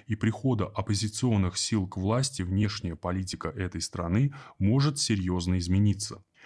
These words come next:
И тогда Варшава вспомнит, что она географически расположена в Европе,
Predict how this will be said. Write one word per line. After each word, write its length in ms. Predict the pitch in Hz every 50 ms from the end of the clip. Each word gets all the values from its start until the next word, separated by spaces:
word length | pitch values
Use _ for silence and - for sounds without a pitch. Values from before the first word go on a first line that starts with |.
| - - -
И 60 | -
тогда 240 | - - 95 101 147
Варшава 440 | 147 131 110 - - - 120 117 123
вспомнит, 640 | 123 - - - - 127 107 90 87 82 80 - _ _ - _ _
что 220 | - - - 107
она 200 | 92 98 123 156
географически 1000 | 151 117 104 98 - 101 104 120 - - 127 107 - 104 - - - - 82 80 - - - -
расположена 720 | - 98 - - - 92 90 95 113 127 127 131 123 120 113
в 60 | 98
Европе, 720 | 98 98 98 107 110 120 123 117 90 - - 78 78 82